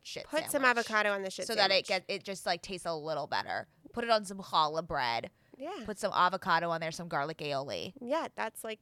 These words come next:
Speaker 2: yeah, that's your mindset
Speaker 1: And there
Speaker 2: coming
Speaker 1: we
Speaker 2: in.
Speaker 1: go.
Speaker 2: That's your mindset. There you
Speaker 1: And
Speaker 2: go.
Speaker 1: then we enjoy the shit sandwich. I really
Speaker 2: Yeah.
Speaker 1: en-,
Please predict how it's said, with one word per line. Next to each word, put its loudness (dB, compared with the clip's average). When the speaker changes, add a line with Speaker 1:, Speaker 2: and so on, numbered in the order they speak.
Speaker 2:
yeah, -8
that's -14
your -4
mindset -4
Speaker 1:
And -4
there 4
Speaker 2:
coming 2
Speaker 1:
we 2
Speaker 2:
in. 4
Speaker 1:
go. 2
Speaker 2:
That's -8
your -6
mindset. -10
There -12
you -12
Speaker 1:
And -2
Speaker 2:
go. 0
Speaker 1:
then -2
we -4
enjoy -4
the -4
shit -8
sandwich. -10
I -4
really -6
Speaker 2:
Yeah. -10
Speaker 1:
en-, -16